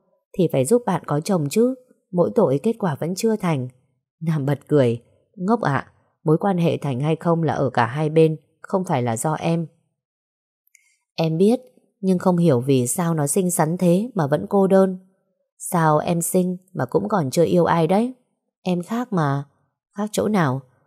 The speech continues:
"Em vẫn muốn tập trung học, có nghề nghiệp ổn định, có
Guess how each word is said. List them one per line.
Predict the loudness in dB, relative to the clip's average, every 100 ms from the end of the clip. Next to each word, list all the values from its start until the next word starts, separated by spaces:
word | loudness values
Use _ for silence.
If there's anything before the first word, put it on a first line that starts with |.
| _ _ _
"Em | -4 -2
vẫn | -2 0
muốn | 0 0
tập | -2 -2
trung | -2 -2
học, | -2 -6 _ _ _ _ -4
có | -2
nghề | 2 2
nghiệp | 2 0
ổn | 0 -2 0
định, | -2 -4 _ _ _
có | -6